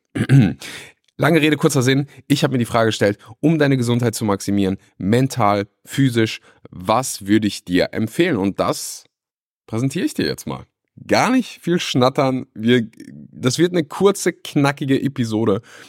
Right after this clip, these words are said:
Meine Intention mit dem Podcast hier, meine Intention mit meiner Arbeit ist Impact. Also das ist was, <laughs> das ist das, was mich am glücklichsten macht. Die Momente, die mir am meisten bringen oder mir,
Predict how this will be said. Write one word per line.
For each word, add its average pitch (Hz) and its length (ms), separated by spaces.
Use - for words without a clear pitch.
Meine 139 400
Intention 131 600
mit 123 140
dem 95 140
Podcast - 540
hier, 95 100
meine 95 220
Intention 98 440
mit 92 140
meiner 87 320
Arbeit 143 440
ist - 580
Impact. - 680
Also 101 200
das 113 240
ist 131 100
was, 110 260
<laughs> 151 440
das 135 160
ist 123 140
das, 127 160
was 113 80
mich 113 180
am 95 100
glücklichsten 82 420
macht. - 280
Die 135 300
Momente, 165 720
die 127 480
mir 147 340
am 135 120
meisten 139 580
bringen 135 500
oder 113 240
mir, 123 360